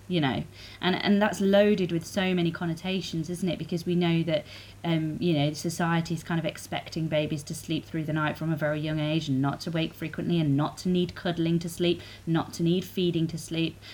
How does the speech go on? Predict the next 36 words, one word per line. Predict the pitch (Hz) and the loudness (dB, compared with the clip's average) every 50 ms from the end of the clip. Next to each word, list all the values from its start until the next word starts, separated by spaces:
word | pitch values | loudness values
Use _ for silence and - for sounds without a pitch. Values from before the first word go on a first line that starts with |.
| - - | -6 -2
not | 165 165 - - | -2 0 0 2
to | 175 175 | 2 4
need, | 175 175 175 170 | 4 4 2 2
to | - - 196 | 0 0 2
need | 175 185 170 | 4 4 4
rocking | 160 165 147 - - - 175 170 | 4 2 2 2 0 -4 -4 -4
to | - | -2
sleep, | - 175 175 170 | 0 0 0 0
all | 175 185 190 196 196 | 2 4 4 6 6
these | 190 180 - | 4 4 2
things | - 196 196 - | 2 0 0 2
that | 202 - | 2 0
we | 180 180 | 2 4
know | 185 185 202 | 6 6 6
<laughs> | 185 220 220 - | 6 6 6 6
babies | 330 349 233 240 220 | 4 6 6 4 4
do | 196 175 240 262 311 320 320 403 349 | 4 4 6 8 8 8 8 6 6
need. | 226 208 220 226 214 170 165 180 196 220 - - - - - - - - - | 6 4 4 2 0 0 0 0 -2 -2 -4 -6 -12 -12 -12 -12 -14 -14 -8
So, | - 196 208 208 202 202 214 214 - - 220 214 214 | 0 4 4 4 4 4 0 -2 2 2 2 4 6
you | 214 220 | 6 8
know, | 214 196 | 8 8
it's, | 190 185 175 175 165 - 180 - - - - - | 6 6 4 4 4 4 2 2 0 -4 -10 -8
I | - - 131 - - - 196 180 | -6 -4 -4 0 0 0 0 0
suppose, | - - - 208 196 185 180 - | -2 -4 0 0 2 2 0 -2
tricky | - - 214 - - - 180 | -4 -6 -6 -6 -4 -6 -6
to | - - 175 | -6 -6 -8
kind | - - 180 175 170 170 | -4 0 0 2 4 4
of, | 170 170 170 165 - - - - | 2 2 0 -2 -6 -14 -8 -4
um, | 175 170 170 165 160 165 160 - - - | -2 0 0 0 0 0 0 -2 -4 -4
negotiate | - 185 185 165 175 175 185 190 190 - - 175 160 - | -2 0 0 2 2 4 4 4 4 2 2 0 0 0
that | - - - - | -2 -4 -4 -2
question | - 208 202 - - - - - 131 131 - 160 | 0 0 0 0 -4 -10 -8 -6 -6 -4 -2 -2
without | 160 165 170 170 175 175 - | 0 2 2 2 2 0 0
it | - - | -6 -6
coming | - - 175 170 165 165 | -2 0 2 2 4 4
off | 165 160 156 151 - - - - | 2 2 0 -2 -4 -10 -16 -16